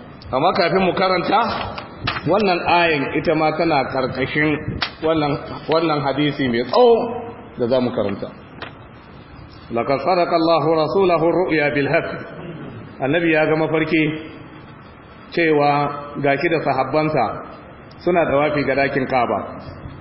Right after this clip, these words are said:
Wannan yasa Annabi ya fito da shi da sahabbansa daga binnin Makka, ai, daga binnin Madina ya tinkari binnin Makka.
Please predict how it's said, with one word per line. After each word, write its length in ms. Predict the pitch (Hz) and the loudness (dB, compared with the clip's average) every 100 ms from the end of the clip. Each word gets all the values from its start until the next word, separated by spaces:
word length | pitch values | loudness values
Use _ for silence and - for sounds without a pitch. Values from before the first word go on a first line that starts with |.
| - - | -18 -6
Wannan 240 | 170 196 185 | 0 2 2
yasa 240 | 175 185 147 | 2 2 2
Annabi 280 | 151 156 143 | 2 2 2
ya 40 | 135 | 0
fito 240 | 139 151 | 2 2
da 80 | 147 | 2
shi 160 | 135 156 | 2 0
da 80 | 135 | 0
sahabbansa 640 | 127 113 131 135 123 - - | 0 0 0 -2 -2 -6 -4
daga 140 | 135 131 | -2 0
binnin 240 | 156 170 165 | 0 2 2
Makka, 640 | 165 160 127 - - - | 0 0 -2 -2 -8 -2
ai, 80 | 139 | 0
daga 200 | 139 147 | 2 2
binnin 240 | 151 180 185 | 2 2 2
Madina 360 | 170 151 165 147 | 0 2 2 2
ya 40 | |
tinkari 320 | 147 139 131 123 | 0 0 0 0
binnin 240 | 139 139 | 0 0
Makka. 300 | 139 139 101 | 0 0 -4